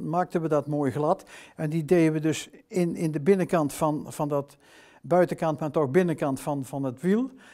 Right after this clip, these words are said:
En daar gingen we mee repen, heette dat.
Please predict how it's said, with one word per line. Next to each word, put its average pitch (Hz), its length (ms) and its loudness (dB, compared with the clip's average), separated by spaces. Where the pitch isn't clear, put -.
En 185 140 -4
daar 175 100 0
gingen 175 220 2
we 170 60 0
mee 170 220 2
repen, 175 480 4
heette 135 400 -2
dat. - 340 -8